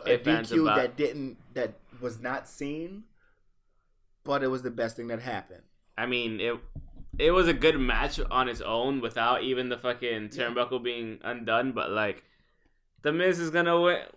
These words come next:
Speaker 2: gonna win the way The Miz wants to win.
Speaker 1: Yeah.
Speaker 2: And it was, like, I didn't see him take it off.
Speaker 1: No.
Speaker 2: Nobody saw
Speaker 1: Nobody
Speaker 2: him take
Speaker 1: did.
Speaker 2: it off, I think. I mean, maybe people there saw him take
Speaker 1: That's
Speaker 2: it off,
Speaker 1: it.
Speaker 2: but, like,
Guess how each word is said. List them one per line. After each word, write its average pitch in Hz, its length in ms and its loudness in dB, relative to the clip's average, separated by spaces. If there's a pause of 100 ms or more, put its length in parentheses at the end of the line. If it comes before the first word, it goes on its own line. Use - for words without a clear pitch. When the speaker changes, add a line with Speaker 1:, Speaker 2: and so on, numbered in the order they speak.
(300)
Speaker 2:
gonna 156 300 4
win 156 180 6
the 143 160 4
way 143 240 6
The 139 120 0
Miz 139 280 -2
wants 139 300 -2
to 143 80 -6
win. 117 320 -4 (120)
Speaker 1:
Yeah. 160 200 -8 (840)
Speaker 2:
And 120 260 0
it 131 60 4
was, 147 240 6
like, 127 220 2
I 147 200 6
didn't 175 220 6
see 135 260 2
him 123 140 4
take 123 220 0
it 123 80 2
off. 120 340 2 (320)
Speaker 1:
No. 165 400 4
Speaker 2:
Nobody 170 520 8
saw 151 100 8
Speaker 1:
Nobody 156 220 10
Speaker 2:
him 143 60 4
take 151 160 8
Speaker 1:
did. - 40 6
Speaker 2:
it 135 60 4
off, 127 160 0
I 123 80 2
think. 123 200 -2
I 156 100 4
mean, 175 280 4
maybe 156 240 6
people 135 340 2
there 135 280 6
saw 127 240 2
him 117 60 -4
take 117 160 2
Speaker 1:
That's - 20 2
Speaker 2:
it 110 80 2
off, 113 140 4
Speaker 1:
it. - 60 -2
Speaker 2:
but, 90 140 0
like, 98 340 -6